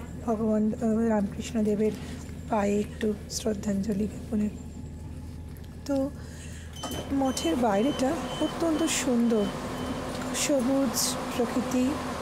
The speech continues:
সবুজ গাছগাছালি ঘিরে রেখেছে এই মঠটাকে। এখানে চট করে আমরা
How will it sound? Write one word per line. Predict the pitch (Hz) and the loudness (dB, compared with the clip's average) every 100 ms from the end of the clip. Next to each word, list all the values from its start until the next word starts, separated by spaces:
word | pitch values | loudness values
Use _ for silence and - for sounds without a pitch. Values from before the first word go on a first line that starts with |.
| - - - | -6 -4 -2
সবুজ | - 247 214 240 226 | 0 2 2 2 4
গাছগাছালি | 226 208 220 220 254 233 247 - 220 - | 4 4 2 2 4 4 2 0 0 2
ঘিরে | 240 | 4
রেখেছে | 226 226 226 - 240 | 4 2 2 2 4
এই | |
মঠটাকে। | 226 220 202 - 208 - 220 208 - 254 - - - - - - - - | 4 4 2 2 0 2 0 0 -2 -4 -4 -4 -4 -4 -4 -6 -6 -4
এখানে | 247 277 277 277 285 - - - - - - - - - - - - | 0 2 4 4 2 -2 -6 -6 -6 -8 -8 -8 -8 -8 -8 -8 -4
চট | 339 330 - - | -2 -2 -2 0
করে | 330 339 | 0 2
আমরা | 349 302 247 311 | 2 2 2 0